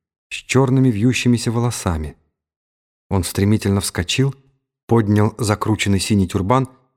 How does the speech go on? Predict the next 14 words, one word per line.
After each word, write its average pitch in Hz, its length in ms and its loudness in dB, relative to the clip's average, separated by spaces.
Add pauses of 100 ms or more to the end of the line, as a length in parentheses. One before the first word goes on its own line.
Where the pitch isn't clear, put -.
(480)
и 113 80 0
надвинул 113 440 4
его 113 380 2
на 107 160 -2
правую 110 440 -2
бровь. 92 420 -4 (880)
Это 110 260 -2
был 113 280 0
воин 107 580 2 (720)
с - 100 -10
кривой 98 360 2
саблей 123 460 -2
и 113 160 -6
двумя 98 480 2